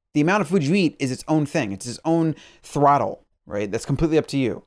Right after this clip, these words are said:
Now, I'm not suggesting if you do I F, you should eat whatever you want during the feeding window. I'm just explaining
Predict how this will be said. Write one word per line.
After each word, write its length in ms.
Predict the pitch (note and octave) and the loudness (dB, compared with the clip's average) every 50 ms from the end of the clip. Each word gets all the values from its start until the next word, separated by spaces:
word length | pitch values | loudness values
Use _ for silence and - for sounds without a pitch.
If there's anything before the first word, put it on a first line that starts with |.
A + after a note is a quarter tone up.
| _ _ - | _ _ -2
Now, 120 | C3+ C#3 | 0 0
I'm 60 | C#3 | 2
not 140 | D#3 D#3 C#3 | 2 0 -2
suggesting 460 | C3 B2+ C#3+ D3+ - D3 D3 C#3 C3 - - _ _ _ _ _ _ _ _ _ _ _ _ - | -2 0 -2 -2 0 0 -2 -2 -2 -6 -12 _ _ _ _ _ _ _ _ _ _ _ _ -4
if 120 | - A2 B2+ | -4 0 0
you 80 | C3+ | 2
do 120 | B2 C#3 C#3 | 4 4 4
I 120 | B2 C3 | 6 6
F, 160 | C#3 C3+ - - | 4 2 2 0
you 80 | A#2+ | -8
should 160 | G#2+ - A#2 | -6 -4 -4
eat 80 | C3 C3+ | -4 0
whatever 220 | A#2+ C3 A#2 A2 | 0 0 0 0
you 60 | A#2+ A#2+ | 0 0
want 160 | A#2+ A2+ - | -2 -2 -2
during 100 | A2 A2 | -4 -8
the 60 | G#2 | -6
feeding 260 | - - G3+ F#3 D3 A#2 | -2 -2 0 0 0 0
window. 220 | G#2 F#2 F2+ F2+ | -2 -4 -4 -4
I'm 160 | A2 B2+ C3+ C#3+ | -2 0 0 0
just 220 | D3+ C#3+ - - _ - | -2 -2 -6 -10 _ -10
explaining 880 | D3+ - - - - - - D3+ D3+ D#3+ E3 F3 E3+ D#3+ C#3+ C#3 C3 | -8 -8 -6 -10 -10 -8 -6 -4 -2 0 0 0 0 0 -2 -4 -6